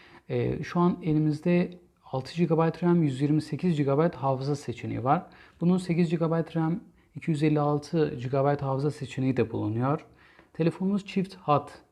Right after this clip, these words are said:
destekliyor. Aynı zamanda hafıza kartı da destekliyor ve bir terabayta kadar hafıza kartı katabiliyorsunuz.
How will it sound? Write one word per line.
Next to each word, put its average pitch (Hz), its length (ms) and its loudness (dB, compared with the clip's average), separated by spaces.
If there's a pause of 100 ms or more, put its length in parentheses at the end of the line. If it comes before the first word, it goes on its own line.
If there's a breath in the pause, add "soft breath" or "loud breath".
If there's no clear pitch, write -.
destekliyor. 127 760 -2 (380 loud breath)
Aynı 151 200 2
zamanda 151 640 2 (120)
hafıza 127 500 0
kartı 151 360 0
da 156 120 2
destekliyor 160 540 0
ve 131 240 2
bir 180 180 2
terabayta 117 640 -4
kadar 156 340 2 (220 loud breath)
hafıza 127 440 -6
kartı 143 680 -4
katabiliyorsunuz. 123 960 -4